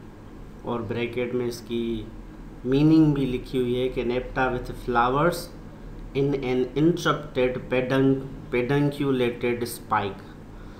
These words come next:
Scientific name भी इतना बड़ा है। तो ये जो system था polynomial nomenclature, ये फिर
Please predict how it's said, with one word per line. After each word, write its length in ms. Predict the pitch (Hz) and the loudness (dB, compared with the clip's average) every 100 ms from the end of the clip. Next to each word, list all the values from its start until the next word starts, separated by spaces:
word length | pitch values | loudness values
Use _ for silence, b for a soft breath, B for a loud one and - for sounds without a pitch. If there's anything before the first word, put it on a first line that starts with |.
| B B - | B B -8
Scientific 460 | 127 127 127 127 127 | -2 0 0 -2 2
name 300 | 135 135 139 | 4 6 4
भी 80 | 135 | 0
इतना 280 | 135 139 135 | 0 2 2
बड़ा 300 | 131 135 135 | 4 2 2
है। 140 | 127 123 - B B B - | 0 -2 -4 B B B -2
तो 60 | |
ये 240 | 127 143 165 | 2 4 6
जो 340 | 175 175 165 | 6 8 6
system 440 | 160 156 - 160 156 | 4 0 2 4 4
था 240 | 151 139 | 4 2
polynomial 640 | 139 143 143 143 143 139 131 | 4 4 4 4 4 4 6
nomenclature, 800 | 135 147 151 151 131 123 135 139 160 - B B B B 131 | 6 6 4 4 4 4 4 2 0 -10 B B B B 0
ये 200 | 143 180 | 6 6
फिर 300 | 175 185 | 6 6